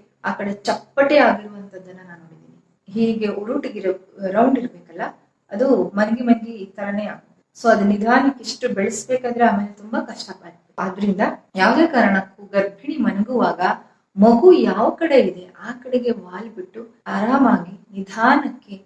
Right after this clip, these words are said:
ಎದ್ದೇಳೋದು, ಮಲ್ಕೊಳ್ಳೋದು ಮಾಡೋದು ಬಹಳ ಬಹಳ ಮುಖ್ಯ. ಮಗುವಿನ ಕಡೆ ಹೆಚ್ಚು ರಕ್ತ ಸಂಚಾರ ಆಗ್ಬೇಕಾಗಿದೆ.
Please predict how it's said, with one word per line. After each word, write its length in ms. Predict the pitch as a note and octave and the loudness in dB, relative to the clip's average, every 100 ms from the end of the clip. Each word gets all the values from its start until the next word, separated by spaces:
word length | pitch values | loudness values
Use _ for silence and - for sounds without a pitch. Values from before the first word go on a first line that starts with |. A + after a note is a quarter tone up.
| _ | _
ಎದ್ದೇಳೋದು, 500 | G3+ G3+ F#3+ F3+ E3+ F#3 | -4 0 2 0 -2 -6
ಮಲ್ಕೊಳ್ಳೋದು 640 | F3+ F3+ - F#3 E3+ F#3+ A#3 _ | -8 -12 -12 -10 -12 -16 -20 _
ಮಾಡೋದು 300 | F3+ F3 G3 | -20 -20 -20
ಬಹಳ 340 | G3 - - B3+ G#3 | -20 -20 -12 -10 -10
ಬಹಳ 220 | - F3+ B3+ - - | -8 -8 -10 -12 -20
ಮುಖ್ಯ. 220 | D#3+ - - _ _ | -20 -20 -20 _ _
ಮಗುವಿನ 400 | D#3+ F#3 F#3+ B3+ A#3+ | -20 -16 -6 -4 -4
ಕಡೆ 160 | G#3 G#3 | -6 -8
ಹೆಚ್ಚು 300 | G3+ - G#3 | -14 -20 -18
ರಕ್ತ 260 | F#3+ - | -18 -20
ಸಂಚಾರ 420 | F3 E3+ _ - | -20 -20 _ -20
ಆಗ್ಬೇಕಾಗಿದೆ. 640 | E3 - D#3+ _ E3 E3+ | -20 -20 -20 _ -20 -12